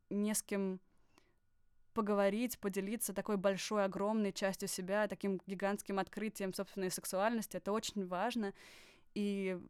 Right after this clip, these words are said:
здорово, что это в-, что это есть. И, конечно, сказать вслух эти вещи, услышать мнение других людей, по возможности не осуждающие и поддерживающие, и, и любопытные, и «скажи, что ещё происходит». Эм, было бы, конечно, здорово для, м, создания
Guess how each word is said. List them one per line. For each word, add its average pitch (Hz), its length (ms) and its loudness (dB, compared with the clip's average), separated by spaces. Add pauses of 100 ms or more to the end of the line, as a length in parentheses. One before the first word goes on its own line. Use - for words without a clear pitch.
(100)
здорово, 202 400 2
что 190 160 -2
это 180 140 -2
в-, - 440 -20
что - 140 0
это 196 160 0
есть. 214 500 -2 (240)
И, 208 100 -4
конечно, 208 360 2
сказать 202 260 4
вслух - 400 -2
эти 262 160 0
вещи, 180 440 -2
услышать 196 420 -4
мнение 202 300 0
других 190 360 -4
людей, 175 460 -2 (140)
по 214 100 2
возможности 185 640 2
не 185 180 2
осуждающие 185 1000 0
и - 20 -6
поддерживающие, 180 1300 -2
и, - 80 -
и - 40 -6
любопытные, 185 920 -2
и - 120 -12
«скажи, 185 320 -4
что 175 200 -6
ещё 175 260 -2
происходит». 190 540 -4 (880)
Эм, 202 340 2
было 220 200 4
бы, 214 100 0
конечно, 202 320 0
здорово 185 420 4
для, 170 480 0 (200)
м, 180 340 -4
создания 180 480 -2